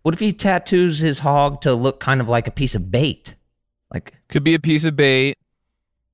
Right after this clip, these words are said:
Speaker 2: Could be a stream, like a nature scene, and then the, the fish are,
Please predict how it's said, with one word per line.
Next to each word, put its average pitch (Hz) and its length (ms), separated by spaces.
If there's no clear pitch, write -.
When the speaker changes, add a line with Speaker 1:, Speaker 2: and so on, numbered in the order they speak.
Speaker 2:
Could 147 160
be 147 140
a 147 40
stream, 135 500
like 127 260
a 120 180
nature 120 400
scene, 123 260
and 117 140
then 117 180
the, 110 640
the 113 120
fish 120 240
are, 107 280